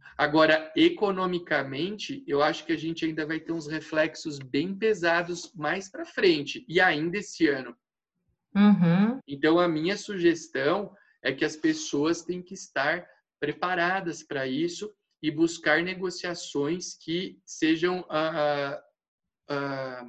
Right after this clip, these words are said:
Speaker 1: em termos de critério temporal, que elas perdurem até dezembro, minimamente. E aí, as pessoas têm que entender. A maioria das pessoas até agora entendeu. Eu tenho um fornecedor, um, um,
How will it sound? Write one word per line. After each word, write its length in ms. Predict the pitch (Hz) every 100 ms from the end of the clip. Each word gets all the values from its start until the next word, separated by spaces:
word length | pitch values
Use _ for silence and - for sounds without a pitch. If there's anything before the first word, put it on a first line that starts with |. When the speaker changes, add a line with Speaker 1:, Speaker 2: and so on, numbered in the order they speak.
| 120
Speaker 1:
em 80 | 143
termos 400 | 139 160 156 156
de 200 | 147 156 151
critério 500 | 147 139 156 151 156
temporal, 800 | 160 151 147 135 135 170 180 - - _ _
que 80 | 147
elas 220 | 160 160
perdurem 840 | - 208 190 143 147 214 190 131 - -
até 280 | 143 - 131
dezembro, 680 | 147 175 202 180 139 - _ -
minimamente. 960 | 160 175 196 214 202 151 131 - - _ _ _ _ _ _ 165
E 80 | 175
aí, 360 | 180 147 147 180
as 140 | 170 -
pessoas 360 | 185 - 151
têm 160 | 165 160
que 120 | 185
entender. 600 | 180 226 240 214 147 - _ -
A 100 | 160
maioria 460 | 196 226 180 202
das 180 | 214 214
pessoas 420 | - 185 - 185
até 180 | 202 196
agora 300 | 190 165 170
entendeu. 600 | 180 196 214 214 151 - -
Eu 140 | 139
tenho 320 | 156 185 202 -
um 200 | 190 254
fornecedor, 960 | 254 247 226 220 220 175 143 151 175 -
um, 320 | 175 175 139 139 _ _ _ _
um, 300 | 156 156 135